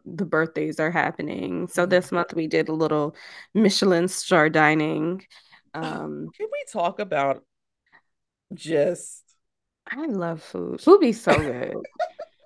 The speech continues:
Speaker 2: So
Speaker 1: And it really does wonders for your mood.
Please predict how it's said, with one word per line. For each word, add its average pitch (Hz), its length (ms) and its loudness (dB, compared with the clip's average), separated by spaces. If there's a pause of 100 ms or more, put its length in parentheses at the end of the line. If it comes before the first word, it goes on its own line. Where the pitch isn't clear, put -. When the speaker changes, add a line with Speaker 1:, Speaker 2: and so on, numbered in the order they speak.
(720)
Speaker 2:
So 330 160 0
Speaker 1:
And 196 140 4
it 202 120 0
really 254 280 4
does 185 260 4
wonders 151 380 -4
for - 80 -8
your 143 140 -4
mood. - 420 -10